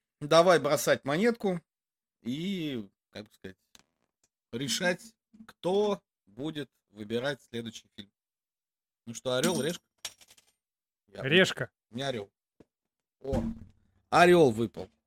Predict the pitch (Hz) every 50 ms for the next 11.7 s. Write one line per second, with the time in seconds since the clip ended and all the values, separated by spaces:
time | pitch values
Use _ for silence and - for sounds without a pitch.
0 | _ _ _ _ _ _ _ - 180 240 294 277 208 185 214 220 220 214 - 156
1 | 120 - - 160 185 190 160 151 - - - 123 117 110 98 - _ - 208 247
2 | 269 247 214 - _ _ _ 110 101 117 120 107 104 110 110 110 135 165 170 151
3 | 131 113 98 - - 113 113 104 92 _ _ _ _ _ _ _ - - _ 107
4 | - _ - - - 135 170 202 208 185 175 143 - - 131 113 - _ _ _
5 | _ - 147 165 147 131 120 107 98 95 _ _ _ _ _ _ _ _ _ _
6 | _ _ _ _ _ _ _ _ _ _ _ - 123 117 - 147 139 131 135 131
7 | 117 113 135 131 117 113 107 95 98 _ _ _ _ - 104 117 113 113 113 131
8 | 139 135 143 127 104 - - - _ _ _ _ 104 101 107 113 120 117 110 -
9 | - 98 92 _ _ _ _ _ _ _ _ _ _ _ _ _ _ _ _ _
10 | _ _ _ _ _ 151 156 131 151 160 175 190 180 190 208 185 156 131 117 110
11 | - - 131 - _ - 226 240 226 - - 190 175 151